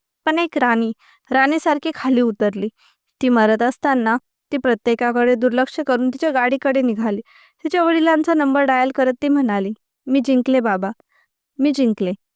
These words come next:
तू सिद्ध केले, तू माझी मुलगी आहे, माझी वाघीण," तो अभिमानाने म्हणाला. ती गाडीने तिच्या व्हिलाकडे गेली. इथे असताना मीरा पुढे मागे धावत होती, तिचे नखे चावत होती. त्याच वेळी जतीन आणि राणी मसालेदार गरम मॅगी आणि इतर काही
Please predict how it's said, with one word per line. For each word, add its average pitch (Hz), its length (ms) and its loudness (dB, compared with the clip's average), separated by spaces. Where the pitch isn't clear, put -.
तू 320 60 -2
सिद्ध 311 400 0
केले, 285 220 0
तू 294 120 -4
माझी 285 280 0
मुलगी 226 340 2
आहे, 214 220 -2
माझी 233 320 -2
वाघीण," 214 420 -2
तो 277 60 0
अभिमानाने 240 640 2
म्हणाला. 208 420 0
ती 330 80 -2
गाडीने 294 500 2
तिच्या 302 220 0
व्हिलाकडे 262 500 2
गेली. 202 260 -4
इथे 254 200 0
असताना 240 500 0
मीरा 233 260 2
पुढे 254 260 2
मागे 262 280 2
धावत 247 380 0
होती, 214 180 -10
तिचे 339 220 -2
नखे 330 280 0
चावत 240 400 0
होती. 208 220 -6
त्याच 247 240 0
वेळी 226 240 4
जतीन 226 320 0
आणि 220 180 0
राणी 208 300 -2
मसालेदार 247 640 2
गरम 262 280 0
मॅगी 247 300 0
आणि 262 200 2
इतर 311 220 -2
काही 311 220 0